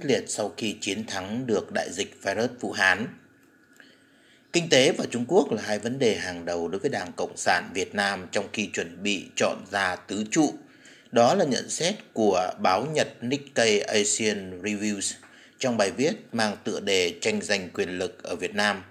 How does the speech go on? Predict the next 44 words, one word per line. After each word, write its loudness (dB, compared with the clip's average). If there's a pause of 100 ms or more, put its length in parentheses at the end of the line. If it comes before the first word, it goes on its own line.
(220)
bước 0
vào 4
giai 2
đoạn 0
quyết 0
liệt 2
sau -6
khi -6
chiến -8
thắng -6
con 0
virus -2 (100)
Vũ -6
Hán 0 (340)
đăng 2
trên -2
mạng 2 (120)
ngày 2
hai -4
mươi -4
tám -2
tháng -8
tư 4
năm 0
hai -4
nghìn -4
không -8
trăm -6
hai -6
mươi. 2 (1600)
Tờ 8
báo 8
mô 6
tả 6
trong 0
chiếc -4
áo 2
sơ 0
mi 0
trắng 0
không -2
đeo 0
cà -4
vạt 2